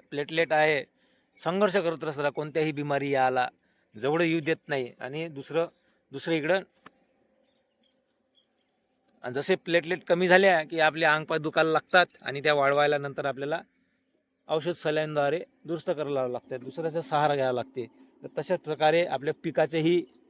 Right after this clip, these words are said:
आहे शेतकरी मित्रांनो, त्याची इम्युनिटी पॉवर कमी झाली की आपल्याला खताद्वारे, विद्रवद्वारे आणि कीटकनाशकद्वारे आपल्याला त्याचा सदृढ घ्यावा लागते. जसं याला जर हरभरा हिरवा ठेवायचा असेल, अट्टस अट्टस खत, शून्य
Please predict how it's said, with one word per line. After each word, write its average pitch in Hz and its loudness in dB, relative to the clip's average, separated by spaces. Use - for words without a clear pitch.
आहे 143 0
शेतकरी 156 -6
मित्रांनो, 151 -4
त्याची 147 -8
इम्युनिटी 151 -8
पॉवर 143 -2
कमी 147 -8
झाली 165 2
की 151 -2
आपल्याला 156 2
खताद्वारे, 160 4
विद्रवद्वारे 156 4
आणि 143 -6
कीटकनाशकद्वारे 151 2
आपल्याला 151 -2
त्याचा 147 -2
सदृढ 202 4
घ्यावा 151 2
लागते. 135 0
जसं 185 0
याला 151 0
जर 175 -2
हरभरा 165 -2
हिरवा 156 -2
ठेवायचा 160 -2
असेल, 160 -2
अट्टस 151 -2
अट्टस 151 -6
खत, 160 -4
शून्य 156 -6